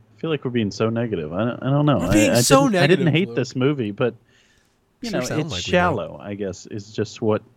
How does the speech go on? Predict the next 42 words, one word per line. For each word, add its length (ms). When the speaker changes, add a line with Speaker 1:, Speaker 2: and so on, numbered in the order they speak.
Speaker 1:
<laughs> 220
I 80
think 300
our, 240
our 140
reflection 600
are 80
kinda 260
showing. 440
Like, 260
as 160
much 220
as 140
we 120
didn't, 340
didn't 300
dislike 540
it, 200
it, 200
it 200
was 240
shallow, 500
and 100
I 80
think 220
this 180
is 60
another 240
example 440
of 120
its 140
shallowness, 760
where 280
he 120
was 200
very 260
much 280
like 200
the 100
very 360
atypical, 720
like, 240